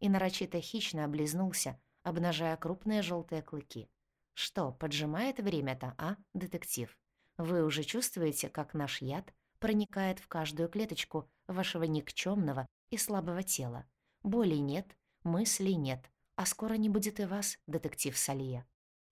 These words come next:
«Хватит», вновь прорычал Джек,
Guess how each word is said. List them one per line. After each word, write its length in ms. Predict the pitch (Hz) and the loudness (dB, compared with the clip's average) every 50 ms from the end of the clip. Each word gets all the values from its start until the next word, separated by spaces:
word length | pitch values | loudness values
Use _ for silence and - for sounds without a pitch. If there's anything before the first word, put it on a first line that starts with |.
| _ _ _ | _ _ _
«Хватит», 720 | - - 208 190 208 202 185 156 151 - - - - - _ _ _ - | -10 -6 -2 2 4 4 4 4 2 0 -4 -4 -6 -10 _ _ _ -10
вновь 420 | - 170 160 170 170 170 156 - - | -6 -2 0 2 2 2 0 -2 -4
прорычал 580 | - 160 156 151 160 151 - - 156 151 151 | -2 -2 0 0 0 0 0 0 0 0 0
Джек, 400 | 147 139 143 147 170 185 - - | 0 0 -2 -2 -4 -6 -8 -14